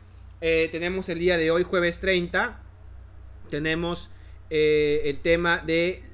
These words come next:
la comunicación en la era digital, que sería nuestro primer tema a nuestra segunda unidad. Muy bien. Eh, así que ya estamos comenzando ya. Yo sé que ustedes con la Miss Eva han avanzado temas de segunda unidad.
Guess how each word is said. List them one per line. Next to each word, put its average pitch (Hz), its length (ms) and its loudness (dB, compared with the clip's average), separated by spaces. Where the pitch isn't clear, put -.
la 165 300 2
comunicación 156 720 4
en 156 80 10
la 156 80 6
era 156 80 4
digital, - 580 6
que 165 100 -2
sería 196 540 2
nuestro 170 480 -2
primer 180 420 0
tema 214 500 0
a 151 480 -2
nuestra 151 460 -8
segunda 170 400 -4
unidad. 156 400 -4
Muy 135 160 -10
bien. 170 340 0
Eh, 147 260 -4
así 160 240 -6
que 190 420 0
ya 165 160 0
estamos 185 380 -4
comenzando 180 540 -2
ya. 170 180 0
Yo 196 160 -2
sé 269 180 -6
que 233 140 -10
ustedes 196 600 -2
con 165 160 -4
la 151 80 -4
Miss 185 200 -4
Eva 190 340 -2
han 180 120 -8
avanzado 170 520 -6
temas 180 360 -4
de 139 100 -6
segunda 160 360 -6
unidad. 156 400 -4